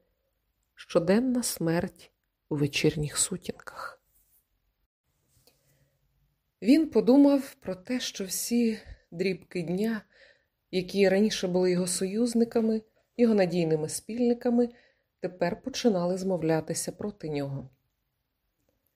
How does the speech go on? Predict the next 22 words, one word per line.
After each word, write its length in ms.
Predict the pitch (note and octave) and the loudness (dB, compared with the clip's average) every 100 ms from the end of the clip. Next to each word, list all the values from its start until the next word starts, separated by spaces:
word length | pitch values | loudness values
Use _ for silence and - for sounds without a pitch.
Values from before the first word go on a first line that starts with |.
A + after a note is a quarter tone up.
| _ _ _ | _ _ _
Кілька 300 | E4 D4 C#4 | 0 2 4
років 280 | D4 A#3+ - | 4 2 -2
тому 480 | C#4+ D4 B3+ - - | 0 4 4 4 -2
він 180 | G#3 | -4
прийшов 400 | G3+ G#3+ - B3 | -4 -6 -2 0
на 120 | G#3+ G3+ | 2 0
ризиковане 540 | G3 F#3+ - G3 F#3+ | -2 -4 -6 -4 -4
побачення, 680 | F#3 F#3 F3+ C#3 - D#3 D3 - _ _ _ - | -6 -8 -8 -8 -10 -12 -14 -16 _ _ _ 4
тамуючи 460 | F#3 F#3 F3+ F3+ | 6 6 4 2
в 40 | F3 | -2
серці 420 | - F3+ E3 F3 | 2 2 0 -4
жах 320 | D#3+ A3 A#3 | -2 -4 -4
перед 260 | - F3+ E3+ | -2 0 2
невідомою 520 | E3+ F3 F#3 F#3 F#3+ | 0 0 -4 -4 -2
небезпекою. 840 | F#3 F#3 - - D3+ - D3 C#3+ - _ _ _ _ _ _ _ _ _ _ | -4 -4 -8 -10 -14 -8 -8 -8 -12 _ _ _ _ _ _ _ _ _ _
Двері 300 | F3+ C#4+ D#4+ | 4 6 6
дому 340 | A3+ B3 B3+ | 8 8 8
були 260 | A#3 G#3 G#3 | 6 4 2
не 80 | G3+ | 0
взяті 440 | F3+ F#3 F3+ F3+ | 0 0 0 -2
на 160 | E3 E3 | -4 -4
засув, 600 | D#3 E3 F#3+ - C4 | -4 -6 -6 -4 -4